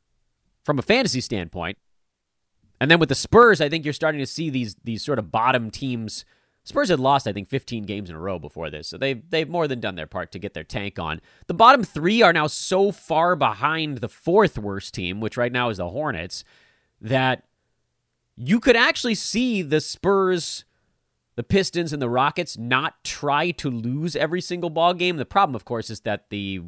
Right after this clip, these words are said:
Rockets in particular, I don't know that they have what it takes to win a ball game, even if they're not tanking. The Pistons, not while all these guys are hurt, at the very least. And then the Spurs, you might actually see them accidentally win a couple of ball games here because it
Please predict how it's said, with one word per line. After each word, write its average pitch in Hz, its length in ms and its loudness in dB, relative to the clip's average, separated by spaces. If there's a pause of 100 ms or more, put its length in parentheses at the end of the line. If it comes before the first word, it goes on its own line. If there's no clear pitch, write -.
Rockets 127 540 4
in 107 80 -6
particular, 101 580 -4
I 165 140 2
don't 110 260 -4
know 135 220 0
that 101 220 -4
they 104 180 -2
have 98 300 -6
what 90 160 -8
it - 100 -14
takes 101 220 -8
to 87 100 -10
win 92 160 -6
a 87 60 -8
ball 95 220 -2
game, 87 260 -8
even 90 180 -8
if 82 140 -14
they're 78 240 -12
not 113 340 -2
tanking. 82 520 -10 (800)
The - 80 -10
Pistons, 226 800 -2 (100)
not 165 220 2
while 139 120 6
all 120 200 2
these 110 180 -4
guys 101 240 -2
are 73 80 -12
hurt, 101 320 -6 (100)
at 92 120 -6
the 92 80 -12
very 85 260 -4
least. 80 380 -8
And 117 140 -4
then 123 120 0
the 135 80 -2
Spurs, 311 320 0
you 277 80 0
might 285 180 0
actually 285 240 -2
see 240 140 -6
them 220 140 -2
accidentally 190 480 0
win 170 160 0
a 165 40 -2
couple 113 240 -2
of 101 80 -6
ball 101 160 0
games 107 260 -6
here 190 120 -2
because 185 300 0
it 180 120 -6